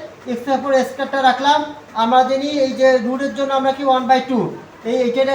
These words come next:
কিন্তু কাটলে কিন্তু শুধু এক্স হয়। তো অনুরূপভাবে এখানে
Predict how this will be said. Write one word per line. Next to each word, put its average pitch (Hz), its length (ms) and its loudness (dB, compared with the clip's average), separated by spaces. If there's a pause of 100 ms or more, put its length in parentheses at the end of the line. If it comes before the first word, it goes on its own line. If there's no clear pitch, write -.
(160)
কিন্তু 247 180 -4 (220)
কাটলে 240 300 0
কিন্তু 262 220 -6
শুধু 294 140 -8 (140)
এক্স - 180 -8
হয়। 147 160 0 (340)
তো 508 60 -4 (140)
অনুরূপভাবে 277 540 2 (720)
এখানে 277 220 -4